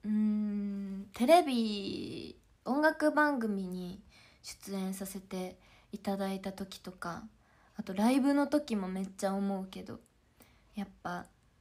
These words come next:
違いますね。本当に全然違う。ポジションによっ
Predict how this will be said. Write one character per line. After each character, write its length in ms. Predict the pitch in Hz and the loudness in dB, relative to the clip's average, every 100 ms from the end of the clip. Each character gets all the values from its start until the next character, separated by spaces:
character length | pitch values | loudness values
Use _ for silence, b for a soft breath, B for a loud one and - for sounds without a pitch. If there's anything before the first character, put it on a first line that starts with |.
| _ - 208 | _ -8 2
違 260 | 208 220 | 6 8
い 40 | 226 | 10
ま 160 | 247 | 8
す 220 | 247 - | 4 -4
ね。 240 | 190 190 202 | -4 -2 0
本 200 | 202 208 - | 0 -2 -2
当 120 | 247 | 2
に 280 | 240 233 226 | 4 4 0
全 220 | - 214 233 | -2 0 2
然 140 | 277 | 0
違 200 | 262 254 254 226 | -2 0 4 2
う。 60 | - - _ - _ b b b b - - - _ _ _ _ _ _ _ _ _ | 0 -12 _ -20 _ b b b b -20 -20 -20 _ _ _ _ _ _ _ _ _
ポ 100 | 214 | -10
ジ 140 | 196 196 | -8 -10
シ 140 | 190 | -8
ョ 100 | 196 | -6
ン 500 | 190 190 190 190 190 | -6 -6 -6 -6 -6
に 180 | 190 190 | -6 -4
よ 80 | |
っ 60 | 190 | -6